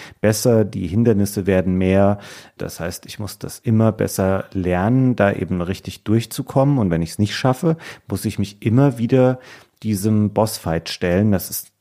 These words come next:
eine wirklich etwas seltsame Designentscheidung, weil es trägt es nicht in der Häufigkeit meiner Meinung nach. Klar, es verlängert die Spielzeit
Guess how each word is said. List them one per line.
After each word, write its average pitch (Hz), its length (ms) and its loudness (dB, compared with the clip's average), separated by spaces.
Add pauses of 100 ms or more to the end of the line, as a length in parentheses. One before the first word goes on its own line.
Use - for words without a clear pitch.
eine 101 160 -2
wirklich 104 560 -2
etwas - 320 -8
seltsame 107 500 2
Designentscheidung, 92 840 0
weil 82 140 0
es - 140 -10
trägt 110 340 -2
es - 160 -2
nicht 120 280 -2
in 117 100 -2
der 98 140 0
Häufigkeit - 540 -4
meiner 127 260 0
Meinung 127 300 0
nach. 123 260 -2 (240)
Klar, 98 180 2
es - 80 -4
verlängert 101 400 0
die - 60 -10
Spielzeit 117 920 0